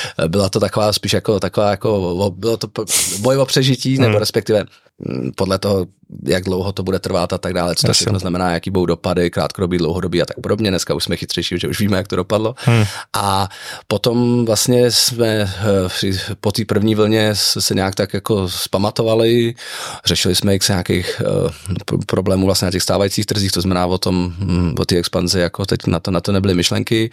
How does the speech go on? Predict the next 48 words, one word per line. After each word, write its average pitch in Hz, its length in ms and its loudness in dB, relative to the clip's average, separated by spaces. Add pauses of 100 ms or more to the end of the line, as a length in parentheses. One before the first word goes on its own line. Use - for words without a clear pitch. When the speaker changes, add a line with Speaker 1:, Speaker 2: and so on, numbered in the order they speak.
Speaker 2:
Mhm. 113 280 2
Speaker 1:
Potom 101 220 -2
v 101 40 2
roce 104 180 2
dvacet 101 300 0
jedna 110 180 2
jsme 139 140 4
chtěli 110 300 0
už 131 200 0
to 156 120 2
udělat, 139 380 0 (120)
akorát, 104 520 0
eh, 101 120 2
vlastně 101 300 2
ta, 98 220 0 (200)
ta 98 80 0
firma, 101 260 0
co - 100 -2
jsme 107 140 -2
chtěli 104 180 2
koupit 104 240 0
v - 40 -6
tom 98 120 -2
Německu, 98 300 -2
tak 95 160 0
ta - 80 -2
už 104 120 -2
tam 92 120 -2
nebyla, 101 300 0
takže 95 180 0
už 95 100 -6
nebylo 107 220 0
co 110 140 -4
kupovat. 107 460 0 (400)
A 92 60 -2
vlastně 101 400 2 (280)
pronajímatelé 104 520 2
v 104 120 2
Německu 101 400 0
byli 98 180 4
takový 101 300 0
velmi 98 300 2
zdrženliví, 98 560 0 (220)
<laughs> 139 240 0
co - 120 -6
se 87 160 0
týče 90 300 -2
těch 98 220 -2